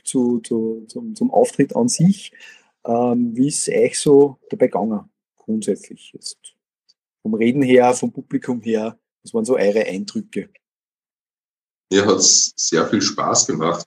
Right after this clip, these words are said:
Speaker 2: mal wieder als La-, Lawbuster aufzutreten. Ich kann mich erinnern, ein paar Jahre zuvor war doch auch noch ein bisschen Anspannung da, weil das nicht so regelmäßig war. Und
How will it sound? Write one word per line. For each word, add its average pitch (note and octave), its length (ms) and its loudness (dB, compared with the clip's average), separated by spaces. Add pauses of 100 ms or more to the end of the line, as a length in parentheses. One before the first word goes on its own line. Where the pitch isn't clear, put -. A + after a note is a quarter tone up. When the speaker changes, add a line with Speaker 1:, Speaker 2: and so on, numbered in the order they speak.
Speaker 2:
mal E2 200 -6
wieder F2 260 -6 (680)
als - 120 -14
La-, C#2+ 360 -8
Lawbuster D#2+ 580 0
aufzutreten. - 680 -6
Ich - 140 -20
kann E2+ 120 -6
mich E2+ 100 0
erinnern, G#2 480 2 (560)
ein E2+ 80 -12
paar E2 200 2
Jahre F2+ 260 2
zuvor F2 560 2
war G#2 300 2
doch F#2 260 -10
auch C3+ 80 -4
noch C3+ 140 -2
ein A#2 80 -4
bisschen - 200 -4
Anspannung F2 720 -6
da, C#2+ 80 -10
weil F2 220 -6
das D2+ 140 -4
nicht E2 120 -8
so - 80 -10
regelmäßig F2+ 680 -2
war. C#2+ 420 -2 (260)
Und - 220 -20